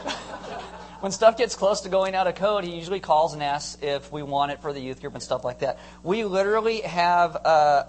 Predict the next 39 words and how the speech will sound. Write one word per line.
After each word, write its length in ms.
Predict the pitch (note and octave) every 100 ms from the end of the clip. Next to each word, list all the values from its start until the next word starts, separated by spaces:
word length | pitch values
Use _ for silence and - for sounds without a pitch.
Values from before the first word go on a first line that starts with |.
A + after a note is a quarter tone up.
| -
a 100 | D3+
whole 220 | D#3+ G3
mess 200 | F#3+ F#3
of 60 | D#3+
cases 520 | - E3 - F3+ E3
of 260 | - D#3+ D3+
these 340 | D3+ D3 C3
Lipton. 580 | C3 D#3 - E3 D#3 D#3 - - - -
We 100 | E3+
have 100 | D3+
white 320 | C#3 D3+ D3
tea 200 | E3+ D#3
and 120 | C#3+
green 240 | C3+ C#3+ D3
tea, 520 | - D3+ D3+ D3+ D3+
uh, 280 | - C3 C3
in 160 | D3+ C#3+
the 80 |
back. 320 | C3+ C#3 D#3+ C#3+
If 60 |
you 100 | E3
guys 220 | G#3+ G#3
would 100 | D#3
like 340 | C3+ B2 D#3 -
one, 360 | C3+ B2 D#3 -
when 140 | D#3+ C#3
we're 100 | C#3
done 160 | D3+
today, 180 | F#3 C#3
just 220 | C#3 C3+
head 160 | D3+ C#3+
out 200 | D3 C#3+
through 100 | D#3
the 80 | B2+
back 340 | C3 C#3 C#3+
and 100 | C3+
you 80 | C3
can 60 |
grab, 320 | A#2 B2 C3